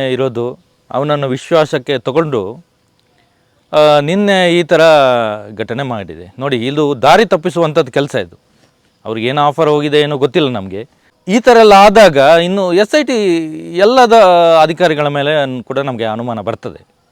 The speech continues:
ಆ, ಇದು ವಿಚಾರ ಇವತ್ತು ಇದು ಎಲ್ಲರೂ ಇದ್ರ ಬಗ್ಗೆ ಮಾತಾಡ್ತಾ ಇದ್ದಾರೆ.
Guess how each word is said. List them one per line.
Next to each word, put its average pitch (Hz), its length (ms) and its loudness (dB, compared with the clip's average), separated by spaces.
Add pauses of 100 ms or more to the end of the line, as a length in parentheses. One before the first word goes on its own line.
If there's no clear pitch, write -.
(880)
ಆ, 127 40 2 (520)
ಇದು 147 240 -2
ವಿಚಾರ 165 320 2
ಇವತ್ತು 156 800 0 (440)
ಇದು 123 400 -6 (640)
ಎಲ್ಲರೂ 127 720 0
ಇದ್ರ 113 180 -10
ಬಗ್ಗೆ 139 300 -2
ಮಾತಾಡ್ತಾ 135 440 -2
ಇದ್ದಾರೆ. 101 400 -10